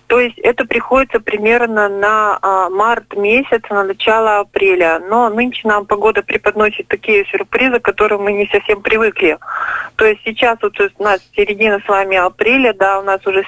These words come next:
снега нет, и в теплицах, я уже уверена более чем, что у многих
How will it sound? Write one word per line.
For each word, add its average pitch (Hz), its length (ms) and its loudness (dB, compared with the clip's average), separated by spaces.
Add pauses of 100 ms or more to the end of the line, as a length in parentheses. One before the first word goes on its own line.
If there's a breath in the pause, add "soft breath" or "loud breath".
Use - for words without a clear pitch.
снега 196 380 0
нет, 226 280 0
и 254 60 2
в - 60 -20
теплицах, 220 560 0 (500 loud breath)
я 214 180 2
уже 208 300 0
уверена 208 680 0
более 240 520 2
чем, 185 400 -2
что 185 360 0
у 190 60 -4
многих 202 380 0